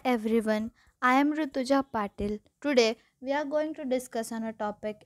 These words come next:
introduction and the need for the intellectual property right.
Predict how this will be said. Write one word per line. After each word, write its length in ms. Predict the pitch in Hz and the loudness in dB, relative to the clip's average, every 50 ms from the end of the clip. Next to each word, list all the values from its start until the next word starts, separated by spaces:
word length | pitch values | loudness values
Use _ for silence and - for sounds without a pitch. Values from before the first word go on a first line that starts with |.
| _ | _
introduction 840 | - 240 240 226 262 254 247 277 277 277 - - 285 285 285 269 277 - | -8 -6 -4 -2 -2 0 0 0 -2 -2 -6 -6 -4 -2 -4 -4 -6 -8
and 300 | 208 220 226 226 226 214 | -8 -6 -4 -4 -4 -4
the 80 | 220 220 | -4 -4
need 300 | 226 226 240 254 262 254 | -2 -2 -2 -2 -2 -4
for 260 | - 240 220 214 208 | -6 -6 -6 -4 -4
the 160 | 208 220 - | -4 -6 -4
intellectual 640 | 233 233 220 226 214 220 214 214 - - 214 220 226 | -6 -8 -6 -6 -6 -6 -8 -8 -8 -8 -8 -8 -8
property 560 | 220 - 240 214 202 - 190 190 - 214 233 226 | _ -6 -6 -6 -6 -6 -10 -10 -8 -8 -6 -6
right. 320 | 233 196 160 - _ _ | -6 -6 -8 -8 _ _